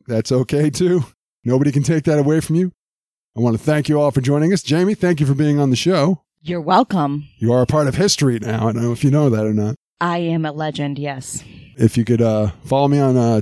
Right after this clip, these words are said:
Speaker 1: Twitter, I am at Matt Spectro. If you go to my Facebook page, Matt Spectro Through the Multiverse Facebook page, follow me, give me a like. I'd appreciate it if you could, uh, like my podcast, if you could share it, subscribe,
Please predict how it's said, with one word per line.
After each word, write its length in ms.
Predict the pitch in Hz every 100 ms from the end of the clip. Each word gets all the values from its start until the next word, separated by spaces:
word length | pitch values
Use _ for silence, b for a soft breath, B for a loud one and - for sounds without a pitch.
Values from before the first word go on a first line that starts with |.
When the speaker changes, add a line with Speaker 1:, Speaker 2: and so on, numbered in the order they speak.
| -
Speaker 1:
Twitter, 380 | 170 214 233
I 120 | 175 131
am 160 | 120
at 200 | 123 139
Matt 200 | 135 139
Spectro. 640 | - - 202 - 220 240 175
If 80 | -
you 60 | 110
go 120 | 127
to 60 | 117
my 180 | 113
Facebook 540 | 110 147 147 - 165 -
page, 300 | 175 180 170
Matt 180 | 123 117
Spectro 300 | - 123 127
Through 160 | - 120
the 60 |
Multiverse 600 | 120 120 127 127 135 - - _ _ -
Facebook 320 | 165 - 165
page, 420 | 180 180 165 127
follow 340 | - 147 156 165
me, 180 | 165 156
give 140 | 139
me 100 | 131
a 80 | 123
like. 460 | 143 170 170 - - _ _ -
I'd 140 | 117
appreciate 500 | 113 151 156 185 185
it 80 | 180
if 100 | 131
you 80 | 113
could, 200 | 113 107
uh, 300 | 104 101 101 - _ _ _
like 520 | 120 131 139 - - - -
my 180 | 123
podcast, 520 | 120 135 135 143 156 156
if 60 |
you 40 | 120
could 140 | 107
share 380 | - 170 165 170
it, 400 | 196 - - - -
subscribe, 1040 | - 123 - 165 156 151 160 190 180 147